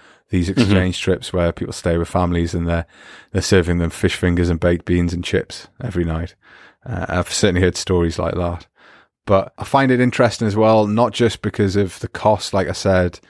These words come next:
Speaker 1: I mean, the article quotes, um, the, the cost going up from sort of four hundred fifty euros per child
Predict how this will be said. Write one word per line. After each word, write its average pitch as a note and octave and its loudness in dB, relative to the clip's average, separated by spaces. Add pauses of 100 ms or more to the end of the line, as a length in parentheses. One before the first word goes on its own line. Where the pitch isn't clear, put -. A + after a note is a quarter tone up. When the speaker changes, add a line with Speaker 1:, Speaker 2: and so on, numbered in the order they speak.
(420)
Speaker 1:
I G2 -2
mean, F2+ 0
the F#2+ 2
article G2+ 0
quotes, - -2
um, F2+ 0 (100)
the, A2+ -10
the G#2 -8
cost - -4
going F2+ 2
up G2+ -2
from F#2 0
sort - -8
of - -10
four F#2 4
hundred F2 2
fifty F2+ -2
euros F2 0
per F2+ 0
child E2+ 2